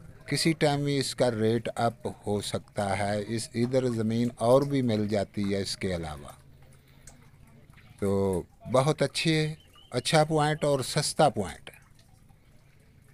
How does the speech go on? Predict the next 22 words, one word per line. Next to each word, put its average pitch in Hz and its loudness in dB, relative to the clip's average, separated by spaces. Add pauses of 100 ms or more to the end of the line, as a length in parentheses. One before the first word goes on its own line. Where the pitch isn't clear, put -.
(120)
बाकी 151 4
जितनी 170 4
आप 170 8
इस 160 0
ज़मीन 143 0
पर 160 4
मेहनत 160 0
करेंगे, 156 4 (340)
उतना 120 2
ही 147 2
इसमें, 147 -4
अ, 101 -16 (240)
फ़ायदा 120 2
होगा 127 2 (1200)
और 117 2
हर 127 4
चीज़ 160 0
इसमें 160 0
काश्त 135 0
कर 131 0
सकते 127 -4
हैं। 120 -6